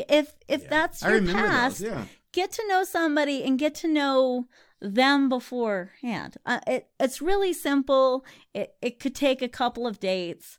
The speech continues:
Speaker 1: but know who you are and, and go seek real help and,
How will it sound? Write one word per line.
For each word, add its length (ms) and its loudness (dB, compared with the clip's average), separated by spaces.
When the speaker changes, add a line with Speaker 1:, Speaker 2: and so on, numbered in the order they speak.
Speaker 1:
but 160 0
know 420 4
who 200 -2
you 240 -2
are 560 0
and, 380 0
and 180 4
go 200 2
seek 560 -8
real 600 2
help 520 -2
and, 260 -2